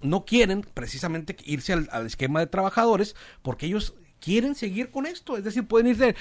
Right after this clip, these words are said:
a los hospitales más caros de México porque así fueron unas concesiones ganadas y eso no lo pagan. Cada quien puede irse al hospital que quiera pagándolo de sus bolsillos.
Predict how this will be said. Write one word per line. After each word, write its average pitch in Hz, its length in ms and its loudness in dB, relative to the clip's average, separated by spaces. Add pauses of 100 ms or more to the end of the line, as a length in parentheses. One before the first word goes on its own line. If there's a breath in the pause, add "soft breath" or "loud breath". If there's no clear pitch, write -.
(120)
a 147 80 4
los 147 120 4
hospitales 208 640 6 (180)
más 156 520 2 (440)
caros 196 380 6
de 160 80 8
México 208 540 2 (340 loud breath)
porque - 240 8
así 165 200 4
fueron 185 260 4
unas 185 160 0
concesiones 151 580 0
ganadas 151 380 0
y 139 100 0
eso 170 140 0
no 254 120 4
lo 156 140 4
pagan. 143 240 0 (320 loud breath)
Cada 135 200 -2
quien 151 220 -2
puede 131 200 4
irse 139 160 0
al 147 60 2
hospital 127 400 2
que 131 120 -2
quiera 135 240 0
pagándolo 123 460 2
de 104 80 -2
sus 107 180 -6
bolsillos. 135 600 -2